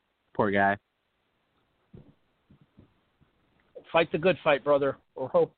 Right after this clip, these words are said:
Speaker 2: we're sending our best. All right. V I P Lounge is up next. I missed it.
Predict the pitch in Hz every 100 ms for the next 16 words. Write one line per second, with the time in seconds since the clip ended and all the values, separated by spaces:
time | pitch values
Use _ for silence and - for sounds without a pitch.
0 | - 135 - 160 151 151 131 113 - _
1 | _ _ _ - - _ - - _ _
2 | _ _ _ _ _ _ _ _ _ _
3 | _ _ _ _ _ _ _ _ _ _
4 | _ _ _ _ _ _ _ - - 180
5 | 139 - _ - _ - - _ _ _
6 | _ _ _ 165 202 277 262 277 262 254
7 | 247 233 254 220 233 262 - - - 196
8 | 208 202 - 135